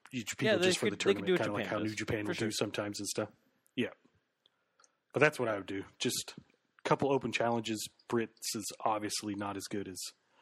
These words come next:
Speaker 1: Shida's open challenge. Just, and while you have two belts there, might as well use 'em as much as you
Speaker 2: Mm-hmm.
Speaker 1: can.
Speaker 2: Mm-hmm.
Speaker 1: I had a lot more, but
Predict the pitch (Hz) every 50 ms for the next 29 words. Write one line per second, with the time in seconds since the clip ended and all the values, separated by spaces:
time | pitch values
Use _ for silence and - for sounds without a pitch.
0 | _ _ _ - - - 131 120 120 107 113 110 101 101 - - 110 104 104 104
1 | 101 98 - - - _ _ _ _ _ _ _ _ _ _ _ _ _ _ _
2 | - - - - - - - - _ _ _ _ _ _ - - - 80 80 _
3 | _ _ _ - 120 123 123 127 131 123 - 151 123 - 127 127 - - 120 110
4 | 107 104 104 104 107 98 104 101 95 95 104 104 98 98 98 92 - - - 123
5 | 110 - 107 107 98 - 107 101 - 127 123 123 110 92 92 101 - _ _ _
6 | _ _ _ _ _ _ _ _ _ _ - 117 113 107 107 95 87 _ _ _
7 | _ _ _ _ _ _ - _ _ _ _ - 139 127 156 170 151 127 127 127
8 | 120 120 123 117 110 107 101 107 101